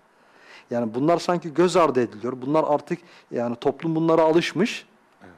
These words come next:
Speaker 1: Sadece buradan hukuki sonuç olarak bu olur mu, bu olmaz mı? Burada da aynı şekilde evli bir bayanın zina yapmasından dolayı kocasından ayrı olur mu, olmaz mı? Bunu sual edebilmek bile gerçekten, e, cesareti gerektiren bir durum. Çünkü,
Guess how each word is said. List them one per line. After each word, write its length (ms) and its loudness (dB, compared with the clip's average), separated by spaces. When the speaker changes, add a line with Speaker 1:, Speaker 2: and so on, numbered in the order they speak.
Speaker 1:
Sadece 460 0
buradan 240 0
hukuki 480 -4
sonuç 340 -2
olarak 360 0
bu 140 4
olur 160 2
mu, 240 -2
bu 180 2
olmaz 400 0
mı? 100 -14
Burada 280 0
da 60 4
aynı 160 0
şekilde 340 -10
evli 280 -4
bir 160 -4
bayanın 360 0
zina 340 2
yapmasından 720 -2
dolayı 320 0
kocasından 600 -2
ayrı 260 0
olur 180 -4
mu, 140 -2
olmaz 340 2
mı? 140 -12
Bunu 140 -2
sual 400 0
edebilmek 720 0
bile 260 0
gerçekten, 720 -2
e, 220 -6
cesareti 520 -2
gerektiren 520 -6
bir 140 -20
durum. 160 -18
Çünkü, 480 -6